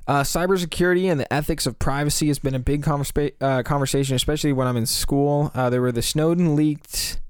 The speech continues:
leaked files, uh, on N S A privacy policies, uh, the twenty fourteen Yahoo data breach, uh, Vault, Vault and WikiLeaks,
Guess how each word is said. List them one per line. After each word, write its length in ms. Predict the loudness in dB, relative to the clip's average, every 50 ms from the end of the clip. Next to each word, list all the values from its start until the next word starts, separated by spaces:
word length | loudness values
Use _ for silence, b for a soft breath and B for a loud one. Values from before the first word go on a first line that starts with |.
| -8 -2
leaked 240 | -2 -2 -2 -2
files, 600 | -2 -2 -2 0 2 2 2 2 2 0 -2 -4
uh, 60 | -8 -10 -6 -4
on 540 | -2 0 0 0 0 -2 -2 -2 -2 -2
N 140 | -2 -2 -2
S 200 | 0 0 0 0
A 80 | 0 0
privacy 440 | 0 -2 -2 0 -2 -2 -2 -2 -2
policies, 680 | -2 -2 0 0 0 -2 0 0 0 0 0 -2 -4 B B B B B B B
uh, 180 | -2 0 0 0
the 60 | 0 0
twenty 200 | 0 0 0 0
fourteen 480 | 0 0 -2 -2 -2 -2 0 2 2 2
Yahoo 320 | 2 2 2 0 0 0
data 260 | 0 0 0 0 0
breach, 600 | 0 0 0 2 0 0 -2 -6 -6 -6 -8 -8 -6
uh, 240 | -4 -2 -2 -2 -2
Vault, 480 | -2 -2 -2 0 0 -2 -2 -4 -10 -18 -20 -20 _ _ _ _ _ -12
Vault 360 | -4 -2 0 0 0 -2 -2 -2
and 200 | -2 -2 0 0
WikiLeaks, 880 | -2 -2 -2 -2 0 0 0 0 0 -4 -6 -6 -6 -8 -6 -8 -8